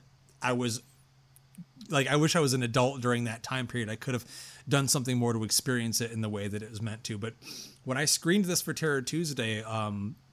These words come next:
with our return, you know, post-covid, it was a blast. And, and seeing it in,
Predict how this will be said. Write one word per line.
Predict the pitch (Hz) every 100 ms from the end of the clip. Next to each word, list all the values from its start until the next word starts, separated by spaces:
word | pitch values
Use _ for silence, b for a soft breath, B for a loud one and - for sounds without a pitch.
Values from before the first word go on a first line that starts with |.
| -
with | 139 120
our | 113
return, | 110 107 220 233 139 120 -
you | 170
know, | 113
post-covid, | 101 135 120 - 156 165 117 - B B B B B B
it | 143
was | 147
a | 123
blast. | 107 104 78 - - -
And, | 113 113 -
and | 117
seeing | - 139 123
it | 131
in, | 120 110 110